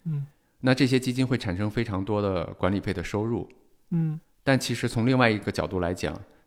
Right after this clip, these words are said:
Speaker 2: 在比较高的位置上去买入这些基金的这些用户的体验或者说利益，其实就被伤害掉了。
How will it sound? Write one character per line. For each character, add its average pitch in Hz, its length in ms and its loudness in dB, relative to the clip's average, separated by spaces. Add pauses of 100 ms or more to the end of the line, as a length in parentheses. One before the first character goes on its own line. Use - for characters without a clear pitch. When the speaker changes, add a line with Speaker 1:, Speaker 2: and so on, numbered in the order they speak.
Speaker 2:
在 127 160 2
比 - 160 -6
较 127 160 6
高 123 180 4
的 147 120 4
位 113 160 2
置 92 160 -4
上 90 280 -2
去 92 400 -4
买 82 280 -4
入 104 280 0
这 98 140 -4
些 98 160 -2
基 107 140 -10
金 113 120 -2
的 107 120 0
这 95 100 -4
些 104 340 -2 (580)
用 143 140 2
户 160 220 0
的 85 260 -4 (840)
体 - 240 -6
验 90 300 0
或 117 120 0
者 98 60 0
说 104 160 0
利 113 120 0
益， 98 140 -2
其 87 180 -8
实 90 80 -8
就 98 120 -4
被 80 100 -2
伤 87 180 -4
害 90 160 -6
掉 80 160 -6
了。 50 100 -8